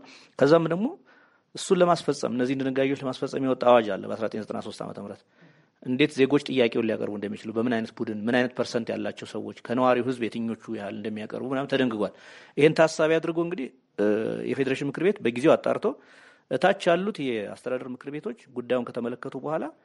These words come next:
ውሳኔ እንዲሰጡ መጀመሪያ ያዛል። ይሄ በማይሆንበት ጊዜ ውሳኔውን ከመለሱት መለሱት፣ በአጥጋቢ ሁኔታ ካልመለሱትና ይቅርታ ማነው ይ-፣ ይግባኝ ከቀረበለት ደግሞ፣ እ፣ እነዚህን ውዝግቦች፣ እ፣ በራሱ ኃላፊነት አጣርቶ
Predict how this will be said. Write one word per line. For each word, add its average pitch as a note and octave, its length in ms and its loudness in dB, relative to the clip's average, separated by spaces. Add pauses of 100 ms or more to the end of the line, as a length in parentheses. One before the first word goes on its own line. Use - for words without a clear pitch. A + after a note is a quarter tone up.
(300)
ውሳኔ C3+ 320 2
እንዲሰጡ C#3+ 320 -4
መጀመሪያ A#2 400 -2
ያዛል። A2 320 -4 (560)
ይሄ C#3+ 240 2
በማይሆንበት B2+ 680 -2
ጊዜ C3+ 160 -6 (380)
ውሳኔውን D#3+ 400 -2
ከመለሱት G3+ 500 -4 (220)
መለሱት፣ A2+ 440 -6
በአጥጋቢ B2 380 2
ሁኔታ A#2+ 240 -4
ካልመለሱትና A#2+ 580 -6
ይቅርታ B2 280 -6 (180)
ማነው A2 260 -6
ይ-፣ A2+ 240 -8 (300)
ይግባኝ C#3 280 4
ከቀረበለት G#2+ 500 -10
ደግሞ፣ D#3 180 -10 (640)
እ፣ A#2+ 60 -6 (240)
እነዚህን A#2 360 -2
ውዝግቦች፣ A2+ 440 -6 (120)
እ፣ G#2+ 140 -8 (220)
በራሱ A2+ 300 -4
ኃላፊነት A2+ 420 -4
አጣርቶ - 340 -6